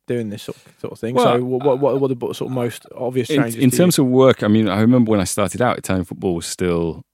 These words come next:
Speaker 2: still big. A lot of the legendary or Hall of Famers were still playing there.
Speaker 1: Yeah.
Speaker 2: They would,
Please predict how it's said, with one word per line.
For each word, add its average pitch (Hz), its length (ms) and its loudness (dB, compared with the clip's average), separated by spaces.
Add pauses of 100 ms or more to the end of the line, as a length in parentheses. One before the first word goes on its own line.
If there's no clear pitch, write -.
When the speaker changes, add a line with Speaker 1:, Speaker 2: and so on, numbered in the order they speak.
(180)
Speaker 2:
still 82 240 -4
big. 92 260 -2
A 82 40 -6
lot 82 140 -6
of 78 120 -12
the 85 80 -10 (340)
legendary 87 580 -4
or 95 200 -4 (220)
Hall 101 200 0
of - 100 -10
Famers 101 360 -4
were 90 60 -14
still 85 180 -10
playing 98 420 -4
there. 71 200 -12 (220)
Speaker 1:
Yeah. 113 180 -10
Speaker 2:
They 92 140 0
would, 87 300 -2